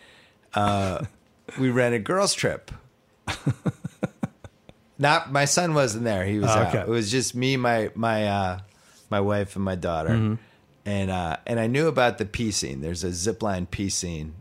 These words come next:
Speaker 1: <laughs> when, uh, Jada Pinkett,
Speaker 2: Yeah.
Speaker 1: whose face does not move during the entire movie, just for the record. Like,
Speaker 2: Right.
Speaker 1: a lot of, uh,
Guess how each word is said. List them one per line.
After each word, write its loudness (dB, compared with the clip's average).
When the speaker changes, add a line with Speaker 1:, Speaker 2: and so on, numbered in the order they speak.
Speaker 1:
<laughs> -6
when, -2
uh, -6
Jada -2
Pinkett, -4
Speaker 2:
Yeah. -2
Speaker 1:
whose -4
face 0
does -2
not 0
move 0
during -2
the -2
entire -4
movie, -6
just -6
for -6
the -4
record. -6
Like, 2
Speaker 2:
Right. -2
Speaker 1:
a -4
lot 2
of, -2
uh, -6